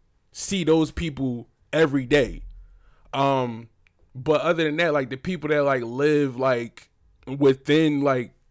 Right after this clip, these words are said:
<laughs> three, four fucking blocks of you, or, like, a mile, some people really don't, you know what I mean? Like, you really don't see people until these holidays and shit like that happen. And, um,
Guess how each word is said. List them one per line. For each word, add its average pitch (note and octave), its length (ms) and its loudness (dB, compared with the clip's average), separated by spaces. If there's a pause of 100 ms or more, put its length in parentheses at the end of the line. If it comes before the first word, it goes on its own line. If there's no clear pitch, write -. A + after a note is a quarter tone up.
(100)
<laughs> - 840 -10
three, D3 240 2
four D#3 300 4
fucking D3+ 320 -2
blocks D3 340 0
of D#3+ 60 -4
you, E3 220 0
or, - 20 2
like, C#3+ 160 0
a B2+ 80 -4
mile, D#3 560 2 (540)
some F3 200 0
people E3 240 -2
really E3+ 220 2
don't, D#3+ 380 0
you D3+ 100 -8
know E3+ 80 -4
what E3+ 60 -4
I F3+ 40 -6
mean? F#3 180 -2
Like, C3+ 180 -2
you D#3+ 100 -10
really E3+ 180 0
don't D3 180 -4
see F3 220 -10
people C#3 440 -8
until C3+ 580 -2
these C3 220 -10
holidays B2+ 560 -4
and A#2 100 -14
shit C3 160 -8
like B2 180 -6
that A#2+ 160 -4
happen. B2+ 420 -4 (520)
And, C3 220 -6
um, C3 500 -6